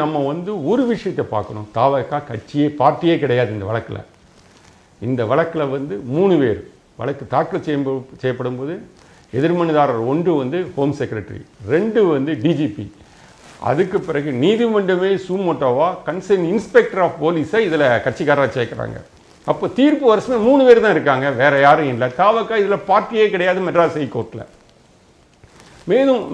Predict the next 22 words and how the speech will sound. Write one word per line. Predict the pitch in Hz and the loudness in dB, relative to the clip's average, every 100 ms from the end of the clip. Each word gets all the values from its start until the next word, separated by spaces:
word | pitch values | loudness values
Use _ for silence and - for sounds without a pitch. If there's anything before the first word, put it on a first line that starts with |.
| 139 | 0
மேலும் | 214 247 220 139 131 117 113 117 120 | 0 0 -2 -2 -4 -6 -8 -8 0
நீதியரசர் | 185 240 202 - 131 | 2 4 2 0 0
என்ன | 151 151 | 0 -2
சொல்றாரு? | 123 110 101 143 202 - - - - - _ - | -4 -4 -6 -8 -14 -20 -20 -20 -20 -20 _ -10
So, | 156 156 131 117 180 | -2 0 0 -2 -4
Twitter | 196 254 233 202 | 0 4 4 4
போன்ற | 214 196 - | -2 -2 0
சோஷியல் | 220 240 254 233 208 | 0 0 -2 -2 0
மீடியாக்கள்ல | 196 190 175 170 156 151 | 2 2 2 -2 -2 0
கூட | 170 139 | 0 0
இவங்க | 131 120 | 0 0
எதுவுமே | 117 135 139 135 | 0 0 -2 -4
கம்யூனிகேட் | 117 135 135 117 - | -2 -2 -2 -4 -4
பண்ணல | 101 87 107 95 - - _ _ _ _ _ - 143 | -8 -4 -2 -2 -6 -18 _ _ _ _ _ -18 -10
ன்னு | 120 - | -10 -10
சொல்றாரு. | - 90 - - _ _ _ _ - _ _ _ _ - | -12 -12 -16 -18 _ _ _ _ -20 _ _ _ _ 4
So, | 208 127 - - - _ _ _ - 120 | 6 6 2 -10 -20 _ _ _ -6 0
அவர் | 170 156 139 | 2 4 2
என்ன | 214 185 | 0 -2
சொல்றாரு? | 139 127 123 123 123 | -2 0 0 0 0
ஒரு, | 151 139 131 123 | 2 2 2 0
ஆ, | 131 131 | -4 -4